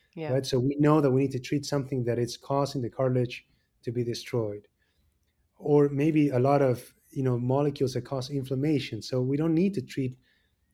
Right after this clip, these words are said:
Speaker 2: this knee the same way that we treat somebody that has a degenerative disease.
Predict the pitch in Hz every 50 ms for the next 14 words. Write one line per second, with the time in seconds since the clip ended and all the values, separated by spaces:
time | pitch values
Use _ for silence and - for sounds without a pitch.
0 | _ _ _ _ _ - 123 127 143 135 139 - 147 147 135 127 123 - 143 139
1 | 135 131 135 131 127 117 113 113 - 139 127 - - 135 131 131 123 110 110 104
2 | - - 131 123 - 127 113 113 101 - - - 135 127 117 110 - - 107 -
3 | - 107 - - - 110 113 _ - -